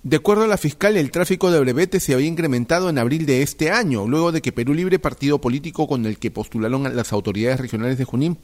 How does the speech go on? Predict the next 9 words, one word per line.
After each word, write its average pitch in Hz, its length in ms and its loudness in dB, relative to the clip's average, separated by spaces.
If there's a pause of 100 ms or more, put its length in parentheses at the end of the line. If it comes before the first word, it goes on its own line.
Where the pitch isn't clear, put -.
(100)
pasó 131 300 0
la 135 80 2
segunda 113 340 0
vuelta 117 240 2
electoral. 131 460 -2 (440)
Según 117 300 0
la 117 80 0
tesis 113 260 -2
fiscal, 180 380 0